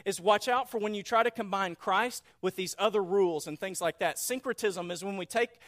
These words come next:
our faith and we attempt to combine it with things of the world and try to make it better. And Pa-, Paul is saying, "That's not Christ at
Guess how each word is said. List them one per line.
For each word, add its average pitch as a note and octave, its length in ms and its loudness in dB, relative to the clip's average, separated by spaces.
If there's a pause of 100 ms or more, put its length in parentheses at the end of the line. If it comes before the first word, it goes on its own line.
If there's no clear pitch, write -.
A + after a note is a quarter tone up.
(140)
our F#3 120 4
faith A3+ 380 0
and G3+ 100 -6
we F3+ 220 -6
attempt G#3 400 -4
to F#3+ 100 -10
combine F3+ 520 0
it D3+ 100 -6
with E3 120 -6
things G3+ 280 -6
of E3 120 -4
the E3 80 -4
world G#3 360 0 (160)
and F#3 180 -4
try G3+ 220 2
to F3+ 80 -2
make F#3 180 -4
it D3+ 140 -10
better. C#3+ 380 -4 (1600)
And D3 120 -12
Pa-, E3+ 280 -6
Paul E3 240 -2
is D#3 100 -4
saying, D3 300 -4 (340)
"That's - 240 -8
not D#3 220 -10
Christ - 520 -4 (300)
at C3 120 -14